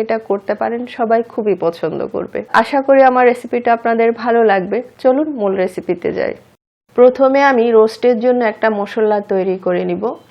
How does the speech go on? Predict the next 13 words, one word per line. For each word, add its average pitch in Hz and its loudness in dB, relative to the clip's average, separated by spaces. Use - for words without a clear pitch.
এখানে 262 0
নিয়েছি 247 0
ছোট্ট 240 -2
এক 226 -4
টুকরো 220 -2
জয়িত্রী 196 0
আর 202 4
একটা 269 0
জায়ফলের 233 4
আট 202 4
ভাগের 240 2
এক 180 0
ভাগ, 214 0